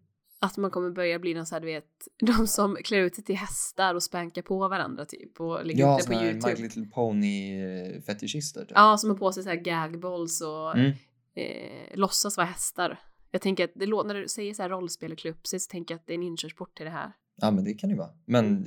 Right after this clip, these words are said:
Speaker 2: hej, om det är din grej.
Speaker 1: Återigen, whatever gets you through the night. Okej, men du tänker att man då för att göra det här med lite mer, komma in i sin roll så ska
Speaker 2: Mm.
Speaker 1: man liksom klä, klä ut sig lite.
Speaker 2: Exakt, så man, så här, nu, nu är jag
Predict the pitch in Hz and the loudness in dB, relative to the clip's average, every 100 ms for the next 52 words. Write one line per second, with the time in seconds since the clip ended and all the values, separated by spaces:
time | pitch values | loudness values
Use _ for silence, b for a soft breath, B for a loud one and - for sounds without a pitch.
0 | 95 135 165 - - 113 107 135 123 113 | -2 -2 -2 -4 -2 0 2 2 0 -2
1 | 107 143 190 _ - 202 208 247 233 170 | -2 -4 -6 _ -4 0 4 4 2 2
2 | 185 185 185 190 - - 170 180 185 - | -2 -2 -4 -6 -8 -8 -8 -6 -6 -10
3 | - b b b - 220 233 233 262 214 | -16 b b b 2 4 4 2 -2 -2
4 | 202 190 175 165 175 180 165 - _ - | -4 -4 -6 -6 -6 -6 -8 -12 _ -4
5 | 196 190 190 208 180 180 180 - 202 190 | 4 4 4 2 -2 -2 -4 -2 -2 0
6 | 143 151 151 - - - _ - 190 - | -2 -6 -10 -14 -16 -20 _ -2 -2 0
7 | 208 196 180 175 180 196 147 143 233 214 | 0 0 -2 -4 -2 -2 -2 2 4 4
8 | 165 165 - 170 - 190 165 160 208 175 | 2 -4 -8 -8 -6 -4 -4 -4 -4 -4
9 | - 127 - 104 - 117 110 107 101 98 | 0 2 4 0 -2 -2 -2 2 2 2
10 | - 98 95 131 127 110 98 123 120 117 | 0 2 4 4 2 0 -2 -2 0 0
11 | 104 95 90 | 0 -2 -4